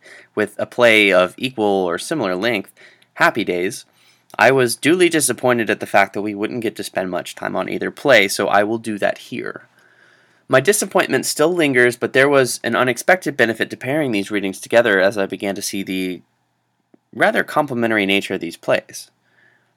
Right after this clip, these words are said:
Krapp focuses on a man who lives in the past, and while Happy Days focuses on two characters, one of which is always looking towards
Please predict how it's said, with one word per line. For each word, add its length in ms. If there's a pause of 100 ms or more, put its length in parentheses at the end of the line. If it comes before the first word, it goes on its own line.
(340)
Krapp 260
focuses 480
on 460
a 100
man 440
who 400
lives 260
in 120
the 60
past, 840 (120)
and 380
while 320
Happy 400
Days 580 (160)
focuses 800
on 480
two 240
characters, 640
one 140
of 100
which 160
is 100
always 340
looking 280
towards 420